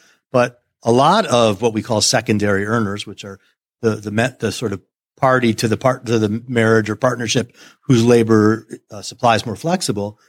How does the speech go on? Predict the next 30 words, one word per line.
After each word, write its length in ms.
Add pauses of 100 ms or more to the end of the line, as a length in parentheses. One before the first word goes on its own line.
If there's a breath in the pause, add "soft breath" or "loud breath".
(120)
stayed 600
home 520
to 140
take 260
care 320
of 140
kids 560
when 160
the 40
schools 380
were 80
closed. 380 (360 soft breath)
Now 120
that's 200
mostly, 460
but 140
not 120
exclusively 600
women. 400 (320)
Uh, 420 (140)
and, 440
and 160
so 140
if, 140
at 60
least 260
for 140
a 60
while 300
anyway, 540